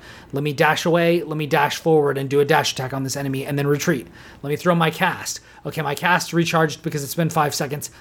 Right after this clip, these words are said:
Let me cast again." Like, I feel like it's about building these systems that in and of themselves, like, it, to me, roguelikes are much more about intrinsic rewards than extrinsic ones. It's like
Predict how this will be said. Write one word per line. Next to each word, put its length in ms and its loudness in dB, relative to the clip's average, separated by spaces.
Let 80 -4
me 60 0
cast 300 -2
again." 340 -4
Like, 180 2
I 160 2
feel 280 0
like 200 0
it's 160 2
about 500 -2
building 500 2
these 360 0
systems 880 -2
that 400 0
in 120 2
and 100 6
of 80 0
themselves, 480 0
like, 220 0
it, 340 -6
to 100 0
me, 200 6
roguelikes 680 2
are 220 6
much 720 4
more 180 4
about 460 4
intrinsic 640 2
rewards 440 0
than 140 -2
extrinsic 640 -6
ones. 320 -12
It's 180 -2
like 220 4